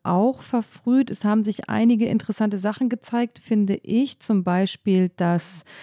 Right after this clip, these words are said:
Staaten wie Florida und Ohio, die traditionell eigentlich immer Swing States waren,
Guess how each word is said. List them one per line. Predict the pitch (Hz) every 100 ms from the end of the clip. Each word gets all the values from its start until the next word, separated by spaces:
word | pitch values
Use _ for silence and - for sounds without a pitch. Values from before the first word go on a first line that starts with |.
| - -
Staaten | - 170 175 - 190 170
wie | 180 175 175
Florida | - 185 196 196 185
und | 175
Ohio, | 185 - 185 220 233
die | 196 - 180 175
traditionell | - - 233 254 - - 180 180 180
eigentlich | 185 180 185 - -
immer | 247 269 233
Swing | - 220 214 214
States | - 190 180 185
waren, | 175 185 220 247